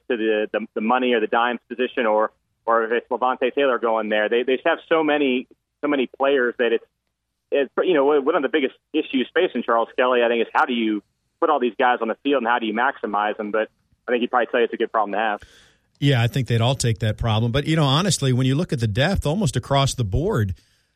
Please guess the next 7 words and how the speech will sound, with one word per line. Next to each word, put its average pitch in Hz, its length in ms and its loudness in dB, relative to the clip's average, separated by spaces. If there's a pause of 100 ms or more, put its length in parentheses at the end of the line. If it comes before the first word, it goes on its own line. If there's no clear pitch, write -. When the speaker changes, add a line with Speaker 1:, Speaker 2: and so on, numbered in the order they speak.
(180)
Speaker 2:
every 190 240 2
position 117 460 0
coach 110 320 -2
could 110 120 -4
say 113 220 0
that. 107 240 0
Even, 165 480 -2